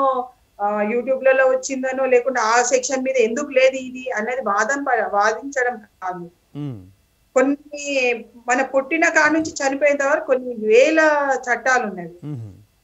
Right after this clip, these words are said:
Speaker 1: సెక్షన్లు ఉన్నవి. అవన్నీ కూడా ఒక కేసులో ఒక నాలుగైదు సెక్షన్స్ రావచ్చు, ఒక కేసులో ఒక పది సెక్షన్స్ రావచ్చు, మీకు తెలియదు అది.
Speaker 2: మ్మ్.
Speaker 1: జడ్జి తరఫు నుంచి, జ్యుడిషియల్ నుంచి కొన్ని సెక్షన్స్ ఉంటాయి,
Speaker 2: మ్మ్.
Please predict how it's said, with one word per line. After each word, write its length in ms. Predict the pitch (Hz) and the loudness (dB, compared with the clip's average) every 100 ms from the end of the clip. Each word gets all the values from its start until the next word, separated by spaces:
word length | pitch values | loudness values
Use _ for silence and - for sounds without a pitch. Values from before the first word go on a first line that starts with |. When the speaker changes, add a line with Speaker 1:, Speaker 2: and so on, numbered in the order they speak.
| - | -6
Speaker 1:
సెక్షన్లు 460 | 294 - 359 339 | -4 -4 -4 -4
ఉన్నవి. 460 | 311 - 226 208 208 | -6 -6 -8 -6 -6
అవన్నీ 480 | 208 240 262 370 415 | -2 0 0 -2 -2
కూడా 460 | 349 311 240 302 440 - _ _ _ _ _ - | -2 0 2 0 -4 -14 _ _ _ _ _ -2
ఒక 220 | 240 240 | 0 2
కేసులో 520 | 370 320 311 320 370 | 4 6 4 4 2
ఒక 120 | 359 294 | 0 0
నాలుగైదు 500 | 247 269 302 302 294 | -2 -2 0 0 0
సెక్షన్స్ 500 | 294 254 311 302 285 | -4 -4 -4 -6 -4
రావచ్చు, 400 | 240 220 214 220 | -4 -2 -2 -4
ఒక 200 | 226 269 | -4 -4
కేసులో 260 | 277 311 370 | -4 -2 -4
ఒక 180 | 269 240 | -4 -2
పది 160 | 247 | -2
సెక్షన్స్ 440 | - 285 311 285 262 | -2 -6 -6 -8 -4
రావచ్చు, 380 | 208 214 208 | -2 -4 -6
మీకు 240 | 208 254 - | -10 -10 -4
తెలియదు 340 | 254 294 294 | -2 0 0
అది. 180 | 202 175 - - | 0 -4 -16 -12
Speaker 2:
మ్మ్. 220 | 156 120 98 117 _ _ _ _ _ _ _ _ _ _ _ _ _ | -10 -10 -14 -20 _ _ _ _ _ _ _ _ _ _ _ _ _
Speaker 1:
జడ్జి 280 | 220 214 262 | 2 2 2
తరఫు 320 | 311 302 302 | 2 2 2
నుంచి, 400 | 294 285 294 302 | -2 -4 -4 -4
జ్యుడిషియల్ 540 | 262 254 262 269 285 277 | -2 -2 -2 -2 -2 -2
నుంచి 400 | 277 269 302 294 | -4 -4 -6 -2
కొన్ని 220 | 226 254 | -2 0
సెక్షన్స్ 460 | 262 240 240 202 185 | 0 0 -2 -6 -6
ఉంటాయి, 280 | 175 160 165 | -10 -12 -12
Speaker 2:
మ్మ్. 300 | 139 120 101 | -10 -10 -12